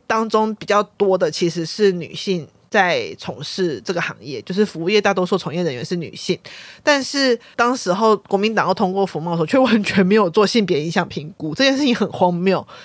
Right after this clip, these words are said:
当然他不是没有做性别，他没有做性别影响评估，他也没有做族群影响评估啊，但也没有做阶级的影响评估跟产业影响评估，他都没有做。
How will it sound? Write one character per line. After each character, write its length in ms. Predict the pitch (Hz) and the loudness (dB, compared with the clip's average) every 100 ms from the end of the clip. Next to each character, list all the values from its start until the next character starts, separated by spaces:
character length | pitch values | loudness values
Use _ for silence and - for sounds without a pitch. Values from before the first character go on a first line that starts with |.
| - | -6
当 140 | 339 349 | 0 2
然 100 | 262 | 4
他 100 | 294 | 2
不 120 | 226 | 2
是 120 | 240 - | 2 -2
没 140 | 208 208 | 0 2
有 120 | 185 | 4
做 140 | 202 | 2
性 200 | 180 202 | 2 -2
别， 200 | 160 120 | -2 -6
他 120 | 165 | -4
没 100 | 208 | 0
有 80 | 208 | 2
做 100 | 190 | 2
性 180 | 190 214 | 0 0
别 80 | 175 | -2
影 60 | 170 | -2
响 140 | 180 | -4
评 120 | 165 | -4
估， 140 | 156 170 | -4 0
他 120 | 220 | 0
也 40 | |
没 80 | 175 | 0
有 60 | 170 | 0
做 120 | 185 | 0
族 160 | 170 | -2
群 160 | 165 170 | -4 -4
影 80 | 160 | -4
响 160 | 156 | -4
评 160 | - 147 | -6 -4
估 80 | 175 | 0
啊， 80 | 180 | 2
但 140 | 202 | 2
也 60 | 143 | -2
没 100 | 180 | -6
有 80 | |
做 140 | 185 185 | -4 -2
阶 180 | 202 196 | 2 2
级 140 | 156 | 0
的 100 | 156 | -6
影 80 | 143 | -6
响 160 | 151 | -8
评 160 | - 107 | -8 -12
估 160 | - 160 | -8 -2
跟 160 | 180 | -2
产 160 | 175 - | -2 -2
业 100 | 226 | -2
影 80 | 170 | -2
响 140 | 175 | -4
评 140 | 160 | -6
估， 100 | 151 | -4
他 100 | 175 | -2
都 80 | 160 | -2
没 120 | 165 | -4
有 100 | 147 | -8
做。 240 | 104 151 | -8 -8